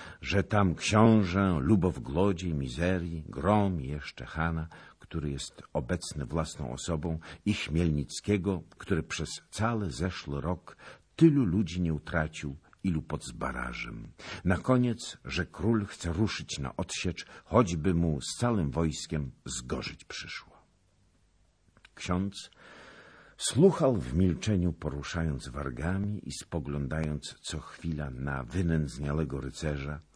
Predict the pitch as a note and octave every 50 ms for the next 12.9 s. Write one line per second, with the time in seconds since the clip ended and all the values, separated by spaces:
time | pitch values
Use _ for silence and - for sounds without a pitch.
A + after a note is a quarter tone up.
0 | - - - - - - - - - A2 F#2 G2 E2 C#2 C2+ B1 - - C2 A#1+
1 | A#1+ - - - D#2+ C#2+ - - - C#2 B1+ B1+ - - E2 D#2+ D#2+ - - -
2 | - - - - - - - G#2+ G#2 G#2 F#2 - - - F2 G#2+ A2 A2+ A2 G#2
3 | F2+ D#2+ D#2 D2+ - F2 E2 D2 D#2+ D2+ C#2+ C2 A#1+ B1 C2 D#2+ D#2+ D#2 D2 C#2
4 | C2+ C2+ C2 - - - C2+ C2+ C#2 - - - C#2 A1+ - - C2 C2 - G#2+
5 | - - - - F2+ F#2 F#2 - - - - - - - - - - - - -
6 | - B2+ B2 A#2+ A2+ F#2 E2 D#2 D2 D#2 D#2+ - - - B1+ - - C#2 B1+ A#1+
7 | B1 B1+ B1 A#1 - A#1+ A#1 A#1 A#1+ - _ _ - C3+ A#2 F2 D#2 - - -
8 | - - F#2 E2+ - - A#1+ - - - - F#2+ E2+ - - F2 D2+ - - -
9 | - - - - - - - C3 A#2+ - - - G2 F#2+ F2+ E2 D2+ B1+ A#1+ C#2+
10 | D2 D2 D2+ D#2+ C#2 C2+ C#2+ C2+ - B1+ C2+ D2+ E2+ E2+ D#2+ D#2 C2+ C2 D2+ D2+
11 | - - - - - - - - D#2 F#2 D#2 C2 D#2 C#2+ C2 D2+ C#2+ C2+ B1 C#2+
12 | - - - D#2 - - - - - - _ - - - - - C2+ C2